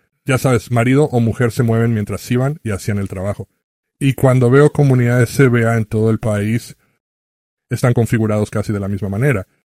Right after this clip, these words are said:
Tienen un vínculo instantáneo entre ellos. Se ayudan unos a otros,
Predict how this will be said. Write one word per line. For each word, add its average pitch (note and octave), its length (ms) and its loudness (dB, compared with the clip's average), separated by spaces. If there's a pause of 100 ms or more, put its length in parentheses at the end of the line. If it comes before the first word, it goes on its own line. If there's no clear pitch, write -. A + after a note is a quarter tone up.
(640)
Tienen C3+ 300 4
un B2+ 120 4
vínculo B2 380 2
instantáneo G#2+ 520 -2
entre F#2 300 -6
ellos. - 320 -14 (1400)
Se C3+ 200 2
ayudan C3+ 420 6
unos C#3 300 4
a A2+ 60 2
otros, A2+ 680 -2